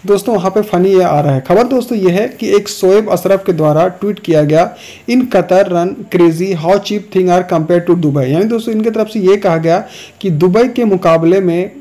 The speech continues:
बहुत ही कतर जो है वो चीप है यानी सस्ता है, जैसे कि खाने में, खाने में, टैक्सीज में, entertainment में। "I have been living in a down to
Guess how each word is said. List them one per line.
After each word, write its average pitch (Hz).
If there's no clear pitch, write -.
बहुत 180
ही 214
कतर 190
जो 170
है 175
वो 190
चीप 196
है 165
यानी 175
सस्ता -
है, 180
जैसे 175
कि 202
खाने 170
में, 170
खाने 175
में, 175
टैक्सीज 170
में, 170
entertainment 170
में। 170
"I 208
have 233
been 240
living 214
in 226
a 220
down 175
to 202